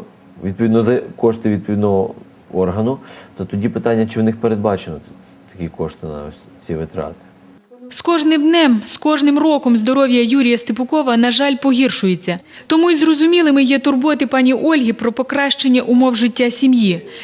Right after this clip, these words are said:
Speaker 2: Як не прикро констатувати, а проживання у відомчому житлі має свої ризики,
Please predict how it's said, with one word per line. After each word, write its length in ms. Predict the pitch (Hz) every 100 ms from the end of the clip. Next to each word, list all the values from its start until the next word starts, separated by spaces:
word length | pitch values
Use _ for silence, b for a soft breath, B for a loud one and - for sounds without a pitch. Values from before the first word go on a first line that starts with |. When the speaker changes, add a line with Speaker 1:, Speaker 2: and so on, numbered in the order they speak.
| B
Speaker 2:
Як 200 | 294 294
не 140 | 302
прикро 480 | - 330 320 208 180 B B
констатувати, 800 | 269 262 285 269 277 294 285 247
а 100 | 226
проживання 760 | 220 247 220 254 269 285 247 226
у 160 | 233
відомчому 540 | 233 269 240 226 226 233
житлі 440 | 262 247 285 294 B B
має 260 | 254 269 262
свої 340 | 240 247 254
ризики, 480 | 254 208 180 - 170